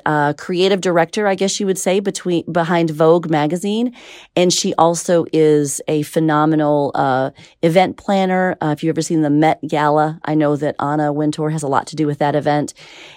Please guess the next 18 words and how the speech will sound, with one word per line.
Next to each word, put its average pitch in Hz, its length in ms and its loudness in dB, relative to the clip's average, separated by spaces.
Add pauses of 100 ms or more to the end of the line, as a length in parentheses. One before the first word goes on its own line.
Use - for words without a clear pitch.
(140)
And, 180 280 4
uh, 165 140 4
there's 170 160 2
been 165 160 2
several 165 300 0
movies 202 320 0
inspired 143 640 -2
by 143 160 -2
her, 147 240 -2
of 127 160 -6
course, - 340 -4
like 139 140 -4
The 143 100 -4
Devil 139 240 -2
Wears 139 220 -2
Prada 131 500 -4
and 147 160 -4
others. 139 460 -6